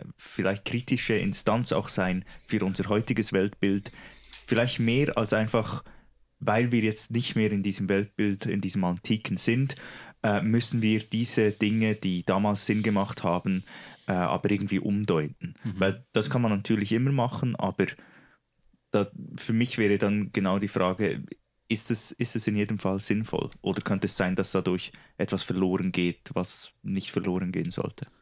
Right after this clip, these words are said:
Speaker 2: Ja, ich finde das eine enorm große Herausforderung. Das ist eine,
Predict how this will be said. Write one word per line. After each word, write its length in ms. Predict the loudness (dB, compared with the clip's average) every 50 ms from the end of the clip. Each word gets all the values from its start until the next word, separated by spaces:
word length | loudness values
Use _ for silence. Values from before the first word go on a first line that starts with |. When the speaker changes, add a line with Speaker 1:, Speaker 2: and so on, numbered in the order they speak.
| _ _ -12
Speaker 2:
Ja, 300 | -8 -6 -6 -6 -8 -10 -14 -14 -8
ich 120 | -4 -4 -2
finde 180 | -2 -2 -2
das 280 | 0 -2 -2 -6 -8 -14 -14 -8
eine 280 | -4 -2 -2 -2 -2
enorm 460 | -2 -2 -2 0 0 0 0 2 0 0
große 420 | 0 0 0 0 0 0 0 0
Herausforderung. 640 | 0 0 0 0 -2 0 0 0 0 0 -2 -4 -2
Das 180 | -4 -4 -4 -4
ist 80 | -6
eine, 280 | -4 -4 -4 -4 -4 -6